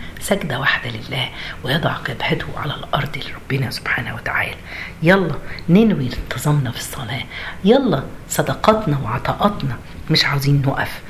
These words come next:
أبدًا، نعطي للناس كلها.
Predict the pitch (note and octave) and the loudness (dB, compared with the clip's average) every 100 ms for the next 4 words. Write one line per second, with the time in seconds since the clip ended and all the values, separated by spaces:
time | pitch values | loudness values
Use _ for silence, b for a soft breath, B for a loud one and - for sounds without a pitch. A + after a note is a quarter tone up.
0 | B B - G3 E3 - - B B D#3+ | B B 2 4 2 0 -6 B B 4
1 | G3+ G#3 - - - B B B B - | 6 4 2 2 0 B B B B -6
2 | E3 D#3+ F3+ E3+ - C#3+ C3+ E3 - | 0 4 4 4 0 -2 0 0 -2